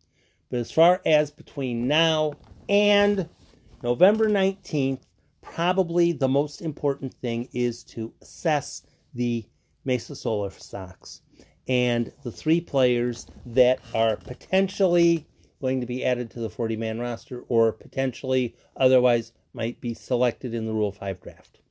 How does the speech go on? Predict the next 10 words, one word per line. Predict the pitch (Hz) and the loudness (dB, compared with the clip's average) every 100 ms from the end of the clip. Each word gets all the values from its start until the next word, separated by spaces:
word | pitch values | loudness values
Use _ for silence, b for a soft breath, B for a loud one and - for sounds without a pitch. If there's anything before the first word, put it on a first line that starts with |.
| _ _ _ _ _ _ _ _ _ b b 117 | _ _ _ _ _ _ _ _ _ b b -8
Nelson | 110 160 | -6 -4
Velasquez, | 135 117 110 - 110 104 | 0 2 2 0 -8 -6
Denius | - 98 110 113 - | -6 -4 -4 -6 -10
Correa, | - 113 95 95 87 _ _ _ _ | -8 -2 -2 -2 -6 _ _ _ _
and | - 101 98 - | -10 -8 -8 -8
Brendan | 101 98 95 | -6 -4 -6
Little. | 92 87 80 _ _ _ _ _ | -8 -10 -14 _ _ _ _ _
Assess | - - 135 123 - | -16 -4 -2 -2 -4
them, | 117 110 117 _ _ | -4 -2 -4 _ _
and | 214 226 220 208 202 | 2 4 4 2 0